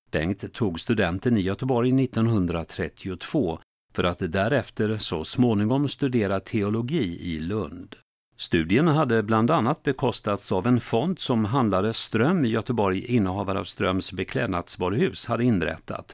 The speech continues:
för att hjälpa och stödja pojkar som skulle studera teologi men som inte hade råd med detta. Efter prästvigningen i Växjö nittonhundrafyrtio tjänstgjorde Bengt Andersson som präst i Högsby,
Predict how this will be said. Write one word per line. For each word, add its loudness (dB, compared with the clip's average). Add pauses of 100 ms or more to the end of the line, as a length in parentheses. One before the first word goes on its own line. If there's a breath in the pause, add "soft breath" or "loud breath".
(140)
för -6
att -4
hjälpa -2
och -6
stödja 0
pojkar -2
som 0
skulle 0
studera 0
teologi 0
men 0
som 0
inte -2
hade 0
råd -2
med 0
detta. -8 (580)
Efter 2
prästvigningen 2
i 4
Växjö -2
nittonhundrafyrtio 0
tjänstgjorde -2
Bengt -2
Andersson 0
som -2
präst -4
i -2
Högsby, -6